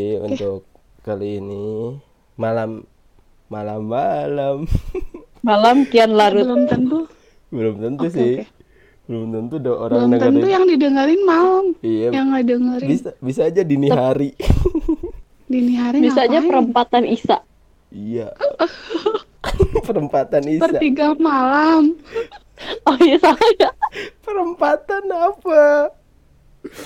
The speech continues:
Speaker 2: Sate. Tukang sate di perempatan.
Speaker 1: Ayo dimulai, temanya apa hari ini?
Speaker 2: Temanya untuk hari ini yaitu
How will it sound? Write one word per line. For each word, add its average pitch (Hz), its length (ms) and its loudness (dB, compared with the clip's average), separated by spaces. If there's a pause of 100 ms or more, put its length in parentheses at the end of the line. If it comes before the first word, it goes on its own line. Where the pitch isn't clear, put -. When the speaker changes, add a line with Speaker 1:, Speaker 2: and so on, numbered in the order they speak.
(340)
Speaker 2:
Sate. 494 640 2 (420)
Tukang 160 500 -2
sate 160 840 2
di 147 140 -4
perempatan. 123 1080 -6
Speaker 1:
Ayo 277 220 2
dimulai, 285 440 2
temanya 294 540 0
apa 311 140 -2
hari 294 260 0
ini? 294 160 4 (320)
Speaker 2:
Temanya 98 720 -8
untuk 107 260 -8
hari 98 340 -8
ini 98 220 -8
yaitu 98 460 -6